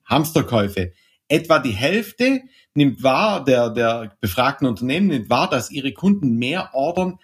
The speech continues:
als benötigt wird. Über zwanzig Prozent sogar in einem sehr hohen Maße.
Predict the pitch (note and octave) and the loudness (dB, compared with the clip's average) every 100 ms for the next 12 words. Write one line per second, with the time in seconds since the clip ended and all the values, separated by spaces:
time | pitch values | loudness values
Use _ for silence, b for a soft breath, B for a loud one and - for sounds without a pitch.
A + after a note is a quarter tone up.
0 | b - C#3+ - C#3 A#2+ B2+ F3 F3 G#2 | b -2 -2 0 0 2 2 0 0 -6
1 | G#2+ G#2 G2 - _ _ _ _ _ _ | -2 -4 -4 -14 _ _ _ _ _ _
2 | _ _ _ _ _ _ _ _ _ - | _ _ _ _ _ _ _ _ _ 4
3 | G#3 G#3 G#3+ G#3+ - - - C#3+ E3 E3 | 6 6 4 -4 -6 -12 -8 -4 -4 -8
4 | D3+ C#3+ C#3+ C#3+ D3+ - C#3+ - D3 E3 | -10 -10 -4 -6 -6 -4 -4 0 -2 -2
5 | D3 C3+ C3+ - A#2+ B2 A#2 A#2 G#2 A#2 | -2 0 0 -2 -6 -4 -4 -4 -2 0
6 | C3+ B2 C3 A#2+ A2 G#2+ C3+ D3+ - D#2+ | -2 -2 -6 -4 -4 -2 -4 -6 -6 -6